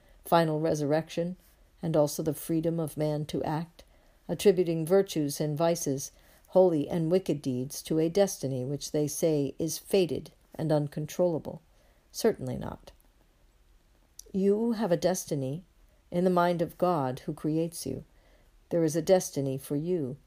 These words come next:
It is the wish of the Father, and it is a destiny of love, of peace, of glory, the holiness of being his children.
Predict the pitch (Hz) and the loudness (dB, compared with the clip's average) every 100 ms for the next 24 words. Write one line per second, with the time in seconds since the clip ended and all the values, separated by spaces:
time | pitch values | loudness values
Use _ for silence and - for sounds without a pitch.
0 | _ _ _ 170 175 - 180 185 190 - | _ _ _ 0 0 2 2 4 2 0
1 | 160 156 151 - 165 156 131 - 170 160 | -6 -2 -4 0 -2 0 -4 -4 -4 -2
2 | 165 160 175 185 185 - 165 165 156 156 | 0 0 2 4 2 0 -2 -2 -2 0
3 | 180 139 143 - _ _ _ - 170 - | 0 0 -4 -10 _ _ _ -6 -6 -6
4 | - 185 151 135 - - - 165 - 165 | -8 -4 -4 -6 -14 -14 -8 -8 0 0
5 | 151 135 143 - _ _ _ - 175 - | 2 0 -4 -12 _ _ _ -6 -4 2
6 | 190 175 135 131 - - 165 156 156 156 | 4 4 0 -4 -8 -6 -6 -2 0 0
7 | 143 160 143 - 170 156 123 127 | 0 -4 -8 -4 -2 -2 -6 -10